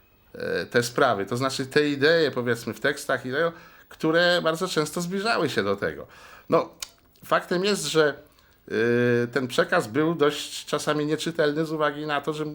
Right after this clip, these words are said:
rok jest w ogóle muzyką bardzo agresywną i taką ekspresyjną i częst-,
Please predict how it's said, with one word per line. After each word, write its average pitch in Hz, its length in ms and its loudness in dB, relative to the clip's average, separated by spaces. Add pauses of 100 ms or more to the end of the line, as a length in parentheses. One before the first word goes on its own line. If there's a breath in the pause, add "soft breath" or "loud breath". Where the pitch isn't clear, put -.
rok 143 220 -2
jest 156 120 -6
w 170 40 -4
ogóle 185 200 -4
muzyką 123 340 -4
bardzo 117 280 2
agresywną 120 600 -2
i 110 60 -4
taką 123 220 -2
ekspresyjną 123 680 -4
i 110 80 -2
częst-, - 360 -2